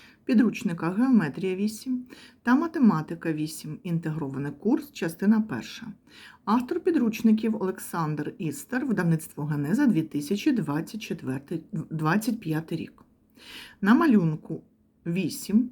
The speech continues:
у підручнику «Математика» номер малюнка може бути інший. Точка О, центр кола. Знайдіть градусну міру, завдання перше, кута С, якщо кут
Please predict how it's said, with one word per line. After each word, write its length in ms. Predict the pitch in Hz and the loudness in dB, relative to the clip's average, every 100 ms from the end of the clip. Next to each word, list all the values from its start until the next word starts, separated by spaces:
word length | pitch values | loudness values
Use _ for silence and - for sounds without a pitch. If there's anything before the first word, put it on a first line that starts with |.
| - | -8
у 80 | |
підручнику 580 | 165 165 190 - 190 170 | -4 -2 -2 -2 -6 -2
«Математика» 680 | 165 160 175 165 147 160 160 | -2 -2 -2 -2 -2 -4 -2
номер 260 | 156 151 | -2 0
малюнка 420 | 156 156 151 160 143 | 2 2 0 -2 -4
може 220 | 139 143 | -4 -6
бути 280 | 135 147 - | -6 -8 -8
інший. 580 | 151 135 - - 285 - _ - - - - _ _ | -6 -6 -6 -6 -6 -8 _ -20 -20 -20 -20 _ _
Точка 420 | 226 214 - 185 | 2 2 -2 -2
О, 240 | - 262 | 2 2
центр 440 | 311 - 220 - - | 2 4 6 6 0
кола. 440 | - 139 135 127 - _ | -10 -6 -4 -6 -10 _
Знайдіть 680 | 170 185 320 311 180 170 - | 0 4 4 2 0 -2 -6
градусну 580 | 165 220 262 247 214 202 | -2 0 2 2 6 6
міру, 460 | 160 139 127 240 - _ | 4 -2 -2 -2 -2 _
завдання 480 | 190 185 175 180 165 | -6 -4 -2 -2 -4
перше, 420 | 170 151 147 151 | -4 -6 -4 -8
кута 400 | - 170 165 135 | -6 -6 -4 -6
С, 400 | - - 151 208 - - - - - | -6 -6 0 0 0 -8 -20 -20 -4
якщо 400 | 165 160 - 165 | -2 -2 0 -2
кут 280 | - 160 | -2 -8